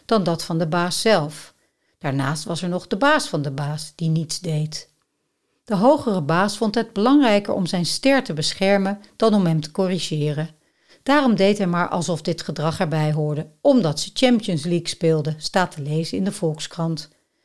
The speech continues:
Verwijzend naar topsport, waarin ook wordt geleden. Hoe graag we ook willen, een schuldige is niet altijd aan te wijzen.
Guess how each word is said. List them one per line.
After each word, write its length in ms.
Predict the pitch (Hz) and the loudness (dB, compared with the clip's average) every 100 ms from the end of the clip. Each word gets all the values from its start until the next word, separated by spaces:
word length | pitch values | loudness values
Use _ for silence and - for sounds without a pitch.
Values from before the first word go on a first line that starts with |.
| _ _ _ | _ _ _
Verwijzend 640 | - 180 151 175 220 220 - | -6 -2 0 2 0 -2 -4
naar 160 | 175 | -4
topsport, 680 | - 240 - - 185 185 - _ | 0 0 -2 -2 -4 -4 -12 _
waarin 360 | 156 147 156 - | -6 -4 -4 2
ook 240 | 208 214 | 2 2
wordt 180 | 160 151 | -2 -6
geleden. 640 | - 151 151 151 156 156 _ _ _ _ _ _ _ | -6 -2 -2 -2 -4 -8 _ _ _ _ _ _ _
Hoe 200 | - 220 | -2 0
graag 340 | - 277 233 | 2 2 2
we 120 | 233 208 | 2 2
ook 180 | 185 | 2
willen, 360 | 151 165 165 208 - _ | 2 2 2 -2 -6 _
een 120 | - 170 | -4 -2
schuldige 520 | - 269 269 240 - | 0 2 2 2 -2
is 160 | 160 | -2
niet 200 | - 196 | -2 -2
altijd 340 | - 175 175 - | 0 0 -2 -6
aan 220 | 165 160 | -2 -2
te 100 | 165 | -2
wijzen. 460 | 156 151 151 147 | -2 -2 -2 -4